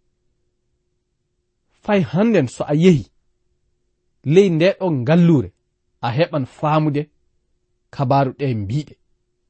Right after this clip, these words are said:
Sabu yimɓe tawaɓe ina yara ndiyam ɗa, settike ndiyameji ngallure Yeriko nde yo ndiyam welɗam sanne.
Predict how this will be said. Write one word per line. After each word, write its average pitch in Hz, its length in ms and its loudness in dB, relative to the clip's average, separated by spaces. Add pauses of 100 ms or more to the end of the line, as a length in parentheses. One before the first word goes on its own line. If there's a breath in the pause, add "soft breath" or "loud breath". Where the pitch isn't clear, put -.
(540)
Sabu 160 280 -2
yimɓe 190 280 0
tawaɓe 196 440 0
ina 156 220 -6
yara 185 220 0
ndiyam 180 360 0
ɗa, 123 80 -12 (880)
settike - 720 -6 (720)
ndiyameji 196 840 2 (640)
ngallure 170 600 0
Yeriko 160 420 0
nde 156 220 -4 (540)
yo 127 140 0
ndiyam 139 340 4 (140)
welɗam 143 400 0
sanne. 120 340 -4